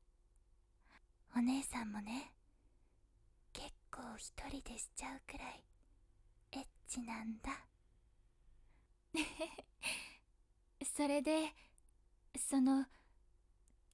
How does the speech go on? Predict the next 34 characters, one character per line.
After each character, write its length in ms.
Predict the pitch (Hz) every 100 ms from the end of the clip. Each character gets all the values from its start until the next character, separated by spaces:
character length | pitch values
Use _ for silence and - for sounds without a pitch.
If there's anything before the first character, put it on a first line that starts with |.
| -
チ 100 | -
ャ 60 | 247
ッ 20 | -
ト 120 | 339
で 120 | 370
も 120 | 349 311
話 340 | 269 269 302
し 20 |
た 140 | - 302
け 160 | 262
ど、 200 | 240 240 - - - - - - _ _ _ _ _ - -
君 360 | - 285 302 311
は 240 | 320 320 - - - _ _ _ -
女 360 | 233 302 359 403
の 140 | 381
子 140 | 294
と 140 | 277 254
の 140 | 220
そ 340 | - 220 240 269
う 60 |
い 240 | 262 277 277
う 40 |
経 300 | - 277 269
験、 380 | - 269 277 269 - _ - - _ - - _ _ _
あ 120 | 233 262
ん 120 | 285
ま 120 | 311
り 160 | 311 311
な 180 | 320
い 120 | 381 381
ん 80 | 294
だ 80 |
よ 140 | 254 220
ね。 380 | 202 254 -